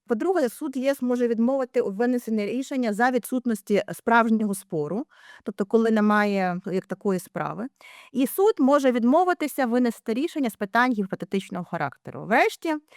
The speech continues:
коли провадження в національному суді припинено до винесення преюдиційного рішення, суд також не буде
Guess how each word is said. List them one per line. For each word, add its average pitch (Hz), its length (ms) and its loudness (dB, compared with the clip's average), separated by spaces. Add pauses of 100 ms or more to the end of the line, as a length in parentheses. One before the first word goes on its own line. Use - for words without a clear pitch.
(280)
коли 254 180 0
провадження 254 560 4
в - 20 2
національному 226 640 -2
суді 220 260 -6
припинено 277 760 -2
до 220 220 4
винесення 190 540 -2
преюдиційного 190 760 -4
рішення, 294 500 -2 (340)
суд - 420 -4
також 247 440 2
не 208 100 2
буде 190 500 0